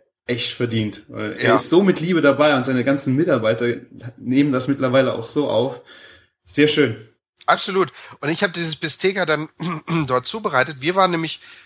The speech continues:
Speaker 2: in einem Wein-, wir, wir, wir wohnten in einem Weinberg dort in der Nähe.
Speaker 1: Hm.
Speaker 2: Ähm, in so einem, in so einem Turm. Das war ga-, ganz spektakuläres, schönes, äh, schöne, schöner Urlaub. Und in dieser Küche da gab's aber nur,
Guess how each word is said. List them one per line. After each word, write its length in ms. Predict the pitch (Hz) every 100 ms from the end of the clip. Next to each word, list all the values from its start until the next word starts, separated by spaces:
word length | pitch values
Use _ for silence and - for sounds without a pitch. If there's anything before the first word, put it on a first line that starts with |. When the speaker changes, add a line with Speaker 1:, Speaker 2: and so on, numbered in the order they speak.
| _
Speaker 2:
in 160 | 143 143
einem 300 | 127 131 135
Wein-, 340 | 143 196 151
wir, 160 | 147 139
wir, 100 | 139
wir 200 | 143 151 131
wohnten 280 | 240 -
in 120 | 202 170
einem 240 | 151 170
Weinberg 480 | 175 185 131 95 -
dort 220 | 107 95
in 100 | 107
der 120 | 110
Nähe. 320 | 104 104 95 87 - - -
Speaker 1:
Hm. 220 | - 180 123
Speaker 2:
Ähm, 500 | 113 113 117 117 117 - _ -
in 140 | 117
so 100 | 120 117
einem, 140 | 113
in 100 | 107
so 80 | 107
einem 180 | 107 101
Turm. 380 | - 151 226 98
Das 200 | - -
war 160 | 101
ga-, 340 | 95 98 107 92
ganz 240 | 113 113
spektakuläres, 1040 | - 110 - 104 - 104 107 101 95 - - - - _
schönes, 580 | - - 120 113 - -
äh, 380 | - 101 98 98 - _ _
schöne, 380 | - 107 101 101
schöner 340 | - 139 123
Urlaub. 400 | 110 117 110 123 - - - _ _
Und 580 | - 113 117 120 117 - _ -
in 220 | 123 135
dieser 280 | 123 123 110
Küche 440 | - 254 262 202
da 220 | 143 117
gab's 480 | 104 117 147 - -
aber 220 | 123 123
nur, 300 | 123 147 208